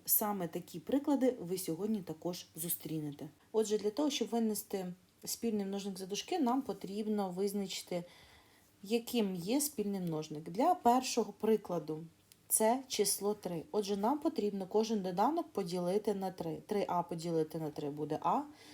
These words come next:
дванадцять Б поділити на три плюс чотири Б. В другому можна винести за дужку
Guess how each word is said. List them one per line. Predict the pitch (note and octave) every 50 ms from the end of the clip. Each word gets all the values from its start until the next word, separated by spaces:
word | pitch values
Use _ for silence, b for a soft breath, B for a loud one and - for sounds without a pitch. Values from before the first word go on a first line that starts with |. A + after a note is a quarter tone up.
| B B B B
дванадцять | - G#3 A3+ A3+ A#3+ C4 B3+ - B3 A3+ A3
Б | A3 D4+ E4
поділити | D#4+ - D4+ B3+ C#4 C4+ C4+ C4+ C4 C4 B3+
на | B3 B3 A#3
три | A#3 - A#3 A3+ A3+ A3+ A3+ - - _ _
плюс | - G3+ G3 A3 C4 D#4 D#4 - - - - -
чотири | - - - F#3+ F#3 - G3 F#3+ G3 G3 F#3+ F#3+ F3+ F3+ F#3 - - - - - -
Б. | E3 E3 E3+ D#3 C#3 D3+ - - _ _ _ - - - - - B B B B B B B B B -
В | A3 A3
другому | A#3 A#3 D4+ D4 C#4 A#3 G#3+ A3 G#3 G3+ G3+ G3+ G#3 - _ _ _ _ _ -
можна | F3 F3 F#3 G3 A3 C#4 C#4+ C#4+ D4 B3
винести | G3+ F3+ G3 F#3+ F#3+ G3 F#3+ - - -
за | F#3+ F#3 G3+
дужку | G3+ F#3+ B3 D#4 E4+ - - - - D#4 D#4